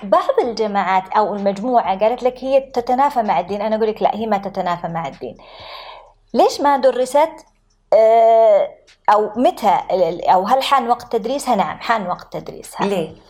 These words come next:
Speaker 1: ليه؟ لأنه عندنا انفتاح غير طبيعي. مو إحنا اللي نربي أبنائنا بس، مو إحنا اللي نربي أنف-، أنفسنا بس. يعني أنت لو دخلتي على أي تطبيق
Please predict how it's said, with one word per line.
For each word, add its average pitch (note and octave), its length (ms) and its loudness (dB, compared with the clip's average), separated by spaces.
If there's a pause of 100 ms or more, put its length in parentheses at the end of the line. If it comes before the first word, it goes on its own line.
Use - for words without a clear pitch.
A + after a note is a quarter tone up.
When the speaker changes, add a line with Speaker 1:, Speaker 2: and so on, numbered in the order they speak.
(520)
Speaker 1:
ليه؟ D4 240 4
لأنه A#3+ 380 0
عندنا G#3+ 540 0
انفتاح A3 680 0
غير A3 300 0
طبيعي. G3 500 -2
مو A#3 140 -2
إحنا G#3+ 200 -6
اللي F#3+ 120 -6
نربي F3 400 -4
أبنائنا E3+ 420 -6
بس، F3 260 -8
مو A3 100 -6
إحنا G#3+ 200 -6
اللي F3+ 140 -8
نربي F3 280 -4
أنف-، E3+ 320 -6
أنفسنا F#3 400 -6
بس. D#3+ 280 -12
يعني F#3+ 220 -4
أنت A3 120 -4
لو G3+ 140 0
دخلتي G#3 400 -4
على F#3 260 0
أي A3 120 0
تطبيق F3+ 540 -10